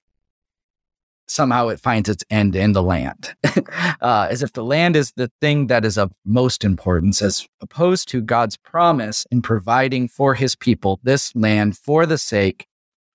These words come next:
of the coming Messiah. So the land is significant, uh,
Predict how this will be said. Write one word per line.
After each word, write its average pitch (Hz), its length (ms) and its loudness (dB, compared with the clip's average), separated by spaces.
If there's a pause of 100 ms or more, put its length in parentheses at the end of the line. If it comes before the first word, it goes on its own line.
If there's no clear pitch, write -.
(140)
of 127 160 0
the 123 100 0
coming 104 360 0
Messiah. 62 500 -4 (520)
So - 100 -6
the 131 100 -2
land 135 340 0
is 180 220 2
significant, - 680 -4 (800)
uh, 110 400 0